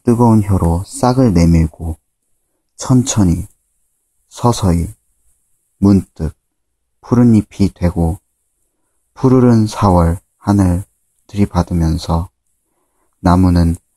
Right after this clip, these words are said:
자기의 온몸으로 나무가 된다.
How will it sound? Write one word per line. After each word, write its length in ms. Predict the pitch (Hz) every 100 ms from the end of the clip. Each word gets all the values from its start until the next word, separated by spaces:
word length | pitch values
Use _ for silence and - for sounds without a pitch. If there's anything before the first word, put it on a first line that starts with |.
| _ _ _
자기의 460 | - 104 - 117 113
온몸으로 760 | - 87 85 85 80 80 82 - _ _
나무가 480 | - 90 95 95 95
된다. 580 | 87 80 82 - 82 107